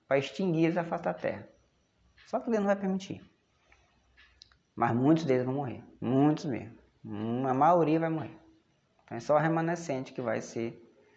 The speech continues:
se salvar, se vai, que vai conseguir se livrar. Então Cristo, quando ele vier com a igreja, que ele, ele vai lu-, lutar contra as duas bestas e vai vencê-los.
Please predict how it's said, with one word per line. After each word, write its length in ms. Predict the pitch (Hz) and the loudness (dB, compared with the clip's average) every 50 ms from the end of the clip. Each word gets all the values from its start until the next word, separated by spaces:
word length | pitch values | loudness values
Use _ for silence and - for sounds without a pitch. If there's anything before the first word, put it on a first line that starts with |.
| _ _ _ _ _ _ _ _ _ | _ _ _ _ _ _ _ _ _
se 160 | _ - 123 110 | _ -10 -8 -2
salvar, 520 | - 131 131 131 127 123 107 104 107 110 | 2 2 2 4 4 4 4 4 2 0
se 120 | - - | -4 -4
vai, 100 | 117 117 | -4 -4
que 140 | 110 - - | -2 -2 2
vai 200 | 123 127 135 135 | 4 6 6 6
conseguir 360 | - 156 139 - 147 135 131 | 4 2 2 2 0 0 0
se 100 | - - | -2 0
livrar. 300 | 147 143 127 120 - 101 | 0 0 0 0 -2 -4
Então 200 | 107 - 151 160 | 0 4 4 6
Cristo, 360 | 156 - 165 185 190 180 - - | 6 6 4 4 4 2 0 2
quando 120 | 170 160 | 2 4
ele 140 | 151 147 139 | 4 4 2
vier 180 | 143 135 127 | 2 2 2
com 60 | 123 147 | 2 2
a 80 | 156 | 2
igreja, 420 | 170 170 170 175 185 214 214 - - - - _ _ _ _ _ _ - - - - _ _ _ _ _ _ _ | 2 2 2 0 0 -2 -4 -8 -14 -20 -20 _ _ _ _ _ _ -20 -20 -20 -20 _ _ _ _ _ _ _
que 140 | - - 127 | -4 0 2
ele, 260 | 127 135 139 139 143 | 4 4 4 4 4
ele 240 | 139 117 127 127 123 | 4 4 4 4 4
vai 680 | 113 127 131 131 139 151 165 170 170 165 165 - - - - - _ _ _ _ | 4 6 8 8 10 10 8 8 6 4 2 -2 -8 -14 -18 -20 _ _ _ _
lu-, 200 | - 117 117 120 - | -4 -4 -4 -2 -2
lutar 500 | 131 117 113 - - - 135 156 175 170 | 0 0 0 0 4 6 6 6 6 6
contra 560 | 156 139 131 - - 123 120 117 110 101 - - 117 117 | 2 0 0 0 0 2 2 4 2 2 0 -4 -6 -6
as 220 | 113 110 110 113 | -4 -4 -2 -2
duas 300 | 117 117 131 131 117 110 | 0 2 2 2 2 0
bestas 440 | 110 107 120 135 156 160 - 170 151 | 0 0 2 2 2 0 -4 -4 -4
e 60 | 147 | -4
vai 160 | 151 151 151 | -2 -2 -2
vencê-los. 540 | 143 151 165 165 - - 139 123 113 107 - | -2 -2 -4 -4 -4 -4 -4 -4 -6 -8 -12